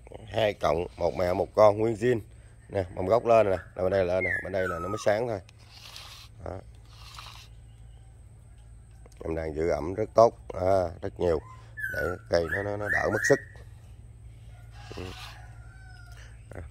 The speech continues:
đây cũng đang nhú giò hoa nè. Thân lá là ok hết nè các cô chú anh chị. Đó, như cái cọng mẹ là hai mươi sáu xăng nè. Cọng mẹ hai mươi sáu xăng, còn cọng con là ba mươi ba xăng.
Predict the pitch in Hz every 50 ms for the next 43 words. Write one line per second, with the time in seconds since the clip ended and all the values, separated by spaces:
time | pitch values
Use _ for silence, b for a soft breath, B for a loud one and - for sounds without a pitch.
0 | - - - 87 85 82 87 92 90 87 92 90 90 92 98 104 113 104 90 82
1 | 78 76 87 87 85 82 82 82 - - - - - - - b b b b b
2 | b b b - - - 92 92 90 90 95 107 117 113 90 80 90 90 - 95
3 | 90 90 104 127 - - - - - - - - - - 69 78 87 95 92 -
4 | 90 95 101 90 85 80 80 82 - - - - - b b b b b b b
5 | b b b - - 92 92 104 - - - 101 98 - 110 107 - 82 80 90
6 | 90 85 82 90 90 87 85 98 95 98 101 95 - 110 101 117 127 - 120 101
7 | 98 90 80 - - - - - - b b b b b b b b - - 82
8 | 87 92 85 85 90 98 104 101 101 98 101 95 - 104 107 120 123 127 113 104
9 | 90 - 92 92 85 92 92 101 95 104 101 98 98 92 87 82 95 98 98 98
10 | 98 101 98 95 104 98